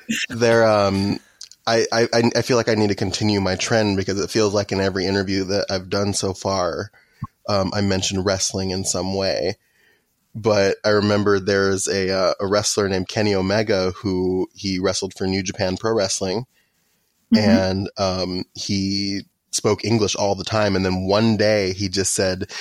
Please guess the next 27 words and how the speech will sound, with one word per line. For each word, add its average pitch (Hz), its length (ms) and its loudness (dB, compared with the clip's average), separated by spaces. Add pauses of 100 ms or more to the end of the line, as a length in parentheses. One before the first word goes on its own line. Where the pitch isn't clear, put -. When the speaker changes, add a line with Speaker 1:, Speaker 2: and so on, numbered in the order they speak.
(260)
Speaker 1:
"And 107 220 2
now 113 220 4
I 113 120 4
will 104 140 2
speak 104 340 -2
Japanese 101 800 0
in 104 200 2
Japanese." 98 500 0
And 95 160 -2
the 92 40 -6
crowd 98 420 -2
just 92 200 -4
went 92 220 -8
crazy - 540 -8
for - 280 -8
it. - 160 -2 (280)
It 104 160 0
was 98 460 0 (600)
<laughs> - 640 -4
Speaker 2:
In, 254 180 8 (100)
in 277 100 6
America 269 480 6 (160)
or 247 180 6
in 226 120 10
a 202 280 2 (440)
Speaker 1:
In 143 120 4
Japan, 120 460 0